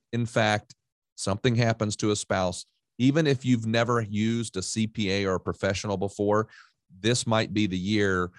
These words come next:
that you wanna get somebody involved just to kinda make sure that you're covering all your bases, making sure that you're looking at all of the different things that you need to look at. And it might be simple.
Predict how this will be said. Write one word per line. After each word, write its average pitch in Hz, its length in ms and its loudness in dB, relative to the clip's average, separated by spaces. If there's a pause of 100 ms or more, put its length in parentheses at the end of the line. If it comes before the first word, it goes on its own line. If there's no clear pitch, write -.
(140)
that - 160 -6
you 101 120 0
wanna 98 200 2
get 92 220 0
somebody 98 440 2
involved 87 500 0
just 117 180 -2
to 123 80 -4
kinda 110 460 -2
make 107 200 -6
sure 107 200 -2
that 98 180 -2
you're 92 100 -4
covering 98 440 0
all 87 120 2
your 82 140 -2
bases, 80 500 -8 (360)
making 107 260 0
sure 113 220 2
that 107 180 0
you're 104 100 2
looking 104 460 2
at 92 140 0
all 95 180 2
of 90 100 2
the 87 80 -4
different 90 400 -6
things 90 280 -2
that - 180 -4
you 90 60 -2
need 90 160 -2
to 90 40 -4
look 90 220 0
at. 80 180 -2
And 98 140 0
it 104 100 0
might 135 300 -2
be 120 140 -2
simple. 127 580 -4